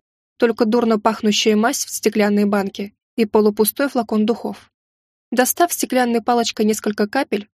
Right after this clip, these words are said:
я нанесла их на запястье и вдохнула цветочный аромат. Ничего, так приятные, но я всегда предпочитала немного другой букет запахов. Закрыв флакон, подняла голову и, посмотрев в зеркало, подмигнула отражению Клементины.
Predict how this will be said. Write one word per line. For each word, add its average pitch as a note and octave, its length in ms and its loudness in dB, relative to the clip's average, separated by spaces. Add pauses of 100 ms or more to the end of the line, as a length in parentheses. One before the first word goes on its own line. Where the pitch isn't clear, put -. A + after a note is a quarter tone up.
(140)
я C4 120 2
нанесла C4 440 0
их A3+ 120 -2
на G#3+ 80 0
запястье A#3+ 560 0
и A3+ 140 -2
вдохнула A3+ 440 -2
цветочный G#3 540 -2
аромат. G3+ 500 -2 (560)
Ничего, B3+ 480 2
так G#3+ 200 -2
приятные, G3 600 -2 (360)
но D4 100 2
я C#4 160 2
всегда C4+ 300 0
предпочитала G#3+ 640 -2
немного G#3+ 340 4
другой A#3 300 2
букет F#3 320 -2
запахов. F#3+ 540 -6 (560)
Закрыв A#3+ 440 0
флакон, A3+ 480 -2 (160)
подняла G3+ 380 2
голову C4 400 2
и, A#3 160 -4
посмотрев G#3+ 460 0
в G3+ 40 0
зеркало, G3 500 -4 (220)
подмигнула G#3 600 2
отражению G3+ 720 2
Клементины. G#3+ 640 -2